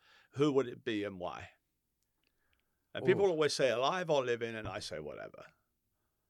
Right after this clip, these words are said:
Speaker 2: Uh, that's a good question. I could tell you who I wouldn't wanna be probably more easily than who I would wanna be, but I, I'd probably want to be, um,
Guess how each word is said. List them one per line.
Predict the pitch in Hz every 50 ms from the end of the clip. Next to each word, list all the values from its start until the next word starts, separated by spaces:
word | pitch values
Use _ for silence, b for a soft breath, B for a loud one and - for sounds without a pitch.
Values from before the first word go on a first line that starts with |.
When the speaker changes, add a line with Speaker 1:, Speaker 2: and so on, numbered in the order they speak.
| _ _ _ _ _ _ _ _ _ _ _ -
Speaker 2:
Uh, | 139 143 139 135 131 123 120 117 113 110 107 104 101 98 98 95 95 95
that's | 107 123 139 - -
a | 131
good | 107 - 131 135 151 156
question. | - - 127 107 - - - 98 85 82 - _ _ -
I | 123 123
could | - 131 113 -
tell | 147 156 160
you | 160 147 131
who | 143 156 156
I | 143 123
wouldn't | 113 113 143 160 156 147 -
wanna | 113 104 101 101
be | 95 113 107 104
probably | - - 127 117 104 117
more | 110 110 110 110
easily | 110 113 110 104 113 110
than | 101 101 101 B B B B B B B
who | - 139
I | 131 113
would | 117 123 135 113
wanna | 107 104 98 92
be, | 92 104 104
but | 107 113
I, | 135 185 247 - -
I'd | 170 190 214 208
probably | - - 175 160 147 151 139
want | 127 123 131 123 - -
to | - 117
be, | 110 120 120 123 120 117 117 117 - -
um, | 113 110 107 107 104 104 98 98 98 95 95